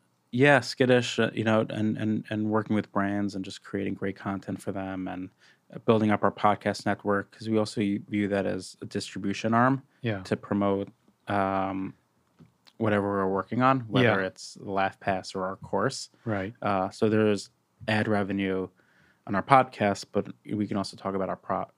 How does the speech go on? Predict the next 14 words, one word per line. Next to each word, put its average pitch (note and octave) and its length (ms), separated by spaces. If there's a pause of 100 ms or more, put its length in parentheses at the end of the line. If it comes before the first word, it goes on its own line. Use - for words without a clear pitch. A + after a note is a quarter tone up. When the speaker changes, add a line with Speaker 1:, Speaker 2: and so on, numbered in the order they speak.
(140)
Speaker 1:
our G2 100
products. - 720
Speaker 2:
Yeah, A2+ 280
all G#2+ 160
day G#2 80
long. G2 360
Speaker 1:
Um, G2 320 (340)
and A2+ 240
then, A2 440
and A#2 120
then A#2 120
the A#2 80
club, C#3+ 540
um, A2 520